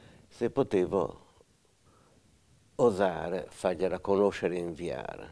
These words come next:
Così avvenne. Non sentì più nulla per un certo periodo, poi fino a che mi telefonarono, mi scrissero che il pezzo era pronto, cioè aveva, l'avevano studiato.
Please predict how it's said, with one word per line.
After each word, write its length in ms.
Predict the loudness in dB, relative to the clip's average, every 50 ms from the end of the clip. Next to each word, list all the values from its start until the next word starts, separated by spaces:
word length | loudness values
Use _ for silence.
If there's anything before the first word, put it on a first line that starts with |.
| -20 -20 -20 -20 -20 -20 -20 -20 _
Così 260 | _ -12 -10 -6 -2 -2
avvenne. 560 | 0 4 4 4 4 4 0 -4 -6 -12 -16 _ _ _ _ _ _ _ -20 -20 -20 -20 -20 -20 -20 -20 _ _ -20 -20 -20 _ _ _ _ -6
Non 160 | -2 -2 -2
sentì 340 | 0 0 -2 -2 0 -4 -4
più 180 | 0 2 2 4
nulla 380 | 4 4 4 4 6 4 4
per 160 | 4 2 0
un 100 | 0 0
certo 300 | 0 -2 -4 -2 -2 -6
periodo, 480 | -4 -2 -2 0 0 0 2 2 2 0
poi 220 | -2 -4 -10 -10 -8
fino 220 | -4 -2 -2 -2
a 20 | -2
che 300 | 0 -2 -2 -2 -4 -10 -20 -20 -20 -20 -20 -20 -20 -20 -20 -20 -20
mi 240 | -10 -8 -8 -4 0
telefonarono, 880 | 2 2 2 2 2 2 4 4 6 6 6 4 4 2 2 0 0
mi 120 | 0 -2 -4
scrissero 720 | -6 -6 -4 -4 -4 -4 -6 -8 -8 -8 -8 -8 -10 -12 -18 _ _ _
che 280 | -4 -4 -4 -4 -6 -16 -20 -20 -20 _ _ _ -20 -20 -20 -20 _ _ _ _ _ _ _ -10 _
il 140 | -10 -10 -8
pezzo 380 | -4 -4 -4 -4 -4 -8 -8 -8
era 300 | -6 -8 -8 -8 -8 -10
pronto, 720 | -12 _ -6 -4 -4 -4 -6 -10 -14 -20 -16 _ -12 -12 -12
cioè 160 | -8 -6 -4
aveva, 440 | -4 0 0 0 0 2 0 0 0 -2
l'avevano 440 | 0 0 2 2 2 2 2 0 -4
studiato. 680 | -8 -10 -12 -10 -6 -4 -4 -4 -4 -8 -12 -20 -20